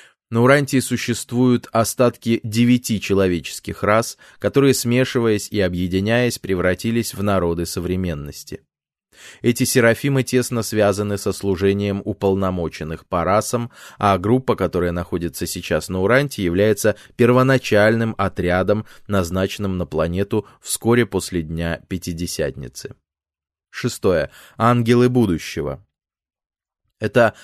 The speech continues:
ангелы-проектировщики, которые предвещают будущую эпоху и планируют реализацию всего лучшего в новой и прогрессирующей диспенсации. Они архитекторы последующих эр.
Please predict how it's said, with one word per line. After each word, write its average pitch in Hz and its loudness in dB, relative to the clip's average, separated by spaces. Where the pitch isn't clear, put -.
ангелы-проектировщики, 120 2
которые 90 -2
предвещают 101 0
будущую 92 -4
эпоху 131 0
и 117 2
планируют 117 2
реализацию 98 2
всего 92 -2
лучшего 98 0
в 92 -8
новой 104 0
и 104 -8
прогрессирующей 85 -4
диспенсации. 85 -8
Они 113 2
архитекторы 110 -2
последующих 85 -4
эр. 87 -4